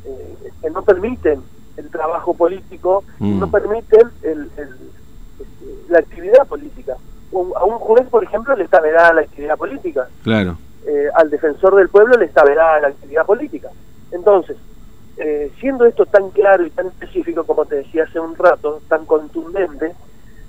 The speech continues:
Speaker 1: nosotros entendemos que la Cámara, eh, todos los diputados van a estar de acuerdo. Es imposible que no se esté de acuerdo en este tema, porque en la Casa de las Leyes nosotros
Speaker 2: Mm.
Speaker 1: no podemos no re-, respetar lo que dice la ley.
Speaker 2: Claro.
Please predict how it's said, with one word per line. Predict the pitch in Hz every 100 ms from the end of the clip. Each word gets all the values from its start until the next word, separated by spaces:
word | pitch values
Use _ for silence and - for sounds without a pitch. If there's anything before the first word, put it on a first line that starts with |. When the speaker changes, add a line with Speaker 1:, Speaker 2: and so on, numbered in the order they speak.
| -
Speaker 1:
nosotros | - 226 247 233
entendemos | 220 202 190 202 202 -
que | -
la | 147
Cámara, | - 190 170 160 175 - - - - -
eh, | 139 -
todos | - 202 190
los | 160
diputados | 160 160 180 165 135
van | 131
a | 131
estar | - 131 131
de |
acuerdo. | - 131 127 - - -
Es | -
imposible | 349 320 - - 403 427 160
que | 143
no | 139
se | 147
esté | - 156
de | 143
acuerdo | 139 - 139
en |
este | 139 -
tema, | 147 135 151 - - - -
porque | - 147 160
en | 156
la | 151
Casa | 151 196 185
de | 160
las | 156
Leyes | 160 180 190 - -
nosotros | 151 185 - 190 185
Speaker 2:
Mm. | - 90 78 - -
Speaker 1:
no | 190
podemos | 196 196 208 190
no | 180 214 226
re-, | 214 196 - - - 151
respetar | 165 165 180 185
lo | 180
que | 151 151
dice | 170 - 147
la | 123
ley. | 123 120 -
Speaker 2:
Claro. | - 95 80